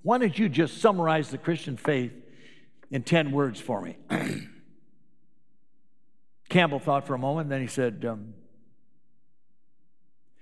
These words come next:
"We're all bastards, but God loves us anyway." The guy stood back and said,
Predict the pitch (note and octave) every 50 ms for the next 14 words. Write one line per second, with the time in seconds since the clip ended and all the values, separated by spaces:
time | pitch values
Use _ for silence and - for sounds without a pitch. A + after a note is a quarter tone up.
0 | - - - - D3+ E3+ G3 G#3 G#3 E3 C3+ F3+ F#3+ F#3+ F#3+ - - F3 G3 G3+
1 | F3 D3+ - - - D3 - - C#3+ D#3 D#3+ D#3+ D3 D3 D3 C#3 A#2+ B2+ C3+ B2
2 | - C3+ A#2 G#2+ G2 F#2+ F2 D#2+ D2 - - - - - - - - - - -
3 | - - - - - - - - - - - - - - - - - - - -
4 | - - - - - - - - - - - - - - - - - - - -
5 | - - - - - - - - - - - - - - - - - - - -
6 | - - - - - - - - - - - - - - - - - - - -
7 | - - - - - - - - - G#2+ C3+ C3+ C3 A#2+ - - A#2 - C3+ D3+
8 | D#3 C#3 - - - G#2+ F#2+ D#2+